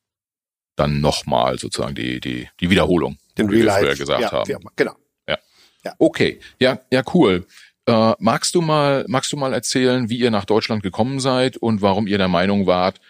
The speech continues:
Speaker 1: so einen Dienst braucht's eigentlich? Weil wenn man so guckt, jetzt, äh, wenn ich einen Fernseher anmache, dann sehe ich Sport ohne Ende. Äh, und ihr habt jetzt gesagt, wir machen das nochmal,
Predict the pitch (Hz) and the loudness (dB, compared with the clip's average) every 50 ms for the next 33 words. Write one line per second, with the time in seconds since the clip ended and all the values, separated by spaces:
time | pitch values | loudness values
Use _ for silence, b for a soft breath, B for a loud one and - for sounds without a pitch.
0 | b b _ 95 95 98 90 67 80 90 92 90 80 92 95 95 - - - - | b b _ -2 0 2 2 2 2 2 0 0 0 0 0 0 -2 -4 -10 -2
1 | - 92 85 90 - - - - - - - 107 127 139 139 - 147 143 120 - | 2 2 2 2 0 -4 -10 -12 -10 -4 -2 -2 -2 -2 -2 -4 -6 -6 -6 -2
2 | - 101 95 95 92 98 98 98 95 92 95 95 92 95 98 - - - - - | 0 2 2 2 2 2 2 2 2 2 2 2 2 2 0 -2 -4 -10 -10 -10
3 | - 98 - - - - _ _ - 110 104 - - - - - - - 90 101 | -10 -6 -6 -6 -6 -6 _ _ -6 -6 -4 -4 -8 -10 -10 -12 -8 -6 -4 -2
4 | 98 101 101 101 98 95 95 90 98 - 107 107 117 113 113 101 76 98 120 123 | 0 2 2 2 2 2 0 -2 -2 -2 -2 -2 0 0 0 0 2 0 2 2
5 | 120 117 - 123 120 120 117 B B B B B B - 95 95 95 92 85 95 | 0 0 2 0 0 0 0 B B B B B B -2 0 2 2 2 2 2
6 | 92 92 - 90 90 - - - 78 78 80 - - 76 78 80 76 - 92 113 | 2 2 0 -2 -4 -4 -4 0 0 0 0 0 -2 -4 -2 -2 0 0 2 2
7 | 127 139 143 143 143 135 - _ _ _ _ _ _ _ _ _ 107 104 98 101 | 2 2 2 0 -2 -6 -14 _ _ _ _ _ _ _ _ _ 0 2 2 0
8 | 101 - - 92 76 92 95 90 - 90 - - - 92 90 87 87 85 - _ | 0 -2 -2 0 0 0 0 2 0 -2 -2 0 -2 2 2 2 2 0 -4 _
9 | - 85 82 82 82 85 85 82 85 92 85 85 85 92 82 78 90 82 78 76 | 0 2 2 2 2 2 0 -2 -2 -2 -2 -4 -2 -4 -6 -4 -4 -4 -2 -2
10 | 76 78 76 76 76 | -2 -2 -4 -6 -10